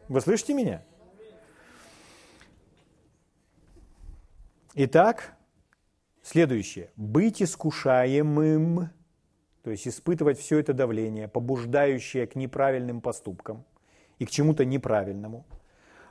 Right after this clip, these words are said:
Быть искушаемым не означает, что с вами что-то не так, что вы какой-то неправильный.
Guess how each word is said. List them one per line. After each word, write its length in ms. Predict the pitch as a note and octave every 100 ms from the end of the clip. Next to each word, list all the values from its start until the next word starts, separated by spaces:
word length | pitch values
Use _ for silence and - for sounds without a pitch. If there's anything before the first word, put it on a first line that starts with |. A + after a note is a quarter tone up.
| -
Быть 280 | C3+ G#3+ G3+
искушаемым 840 | - F3+ - D#3 D3+ D#3 D#3 D3+
не 120 | D#3+
означает, 880 | F#3 F3 F3 G3 - A3+ A#3+ A3 G#3+
что 240 | - F#3
с 160 | E3+ -
вами 720 | D#3 F#3 B3+ B3 F#3 A#2 E2+ _ _ _ _ _ _ _ _ _ _ _ _ _
что-то 340 | - G3+ F#3
не 160 | F3+ E3+
так, 440 | E3+ A#2+ - - _ _ _ _ _ _ _ _ _ _ _ _ _ _ _ _ _ _ _ _ _ _ _ _ _ _
что 680 | - - F3+ F#3 F3 D#3+ -
вы 180 | B2+ G3+
какой-то 440 | G3 F3 A3 F#3
неправильный. 1000 | F#3 F#3 F#3 F#3+ F#3 D3+ A#2 G2 F2+ D2